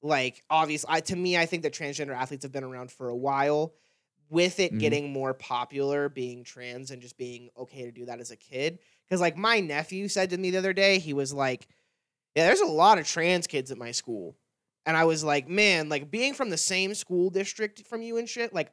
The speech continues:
Speaker 1: I would have never said that growing up." And so you gotta think, like, how many of these kids, like, are legitimately trans, or how many of them have just kind of been, like,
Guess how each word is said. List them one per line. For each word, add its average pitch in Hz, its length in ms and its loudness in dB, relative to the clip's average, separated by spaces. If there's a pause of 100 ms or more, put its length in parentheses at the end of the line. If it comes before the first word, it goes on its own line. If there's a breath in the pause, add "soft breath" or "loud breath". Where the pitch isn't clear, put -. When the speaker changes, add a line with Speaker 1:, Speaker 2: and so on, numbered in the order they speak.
Speaker 1:
I 202 160 4
would 202 140 2
have 143 140 -4
never 165 640 -2
said 131 340 -8
that 104 160 -14
growing 104 320 -18
up." - 200 -20 (420)
And 175 120 0
so 190 80 2
you 208 100 -2
gotta 214 220 4
think, 220 320 0
like, 151 200 -6 (180)
how 233 280 2
many 233 200 -2
of 208 40 -4
these 190 180 -8
kids, 185 380 -2
like, 151 360 -2
are 160 120 -4
legitimately 170 720 -2
trans, 160 460 -4
or 147 80 -10
how 160 220 -6
many 160 240 -6
of 151 120 -6
them 143 200 -6
have 143 200 -10
just 139 260 -12
kind 151 200 -10
of 139 120 -12
been, 143 220 -8
like, 127 280 -12